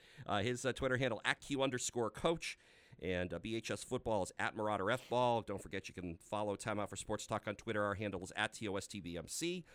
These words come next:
You'll find the links to these programs. You'll find the hashtag Q's for Q. <laughs> And, uh, <laughs> we also post our links on the, uh, T O S T Facebook page where you can become a fan. Just search Time Out for Sports Talk. Okay, I'll jump back on here a minute, get on camera,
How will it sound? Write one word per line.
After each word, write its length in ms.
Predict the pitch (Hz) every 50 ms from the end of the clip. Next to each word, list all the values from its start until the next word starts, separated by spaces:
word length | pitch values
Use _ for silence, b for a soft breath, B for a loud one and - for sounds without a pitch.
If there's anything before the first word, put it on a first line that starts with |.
| B B -
You'll 100 | - 80
find 240 | - 82 78 80 78
the 40 | 80
links 200 | 87 113 104 -
to 80 | - 90
these 120 | 90 -
programs. 420 | - - 139 147 - 165 165 156 -
You'll 80 | 202
find 200 | - 214 220 226
the 40 | 208
hashtag 460 | 185 208 240 - - - 110 90 90 -
Q's 220 | - 117 120 - -
for 100 | - 110
Q. 280 | - - - - 180 - - B B B B
<laughs> 40 | B B B B B - - - - - 151 160 - 185 170 -
And, 300 | - 123 117 110 110 - -
uh, 180 | 139 190 208 - - - - - -
<laughs> 280 | - - - - - 104
we 60 | 117
also 240 | 135 135 - 147 127
post 280 | - - 135 131 - -
our 100 | 127 127
links 300 | 113 127 135 127 - -
on 220 | 127 123 123 123
the, 160 | 117 120 117
uh, 60 | 113 107
T 180 | - - 127
O 60 | 117
S 100 | 120 120
T 140 | - - 107
Facebook 420 | - 156 156 160 - - 147 - -
page 240 | 160 139 135 120
where 80 | 117 113
you 60 | 107
can 60 | - 101
become 220 | 95 - 135 120
a 40 | 120
fan. 260 | - - 110 104 101
Just 240 | 92 107 101 - -
search 300 | - 104 101 - - b b b b b b b b
Time 280 | - - 160 202 190 170
Out 220 | 147 143 143 - - b b b _ - -
for 300 | - 82 82 82 78 -
Sports 500 | - - - - - - 98 113 - -
Talk. 240 | - 98 80 62 - - - -
Okay, 680 | 92 110 104 - _ - - 110 107 104 87 78 80 b b b b b
I'll 100 | - 107
jump 220 | - - 110 98 -
back 180 | - 87 - - 87
on 160 | 80 80 80 - 104
here 140 | 95 90 90
a 40 | 87
minute, 220 | 90 95 85 85 - - -
get 120 | 82 82
on 100 | 80 82 - -
camera, 300 | - 101 101 127 147 143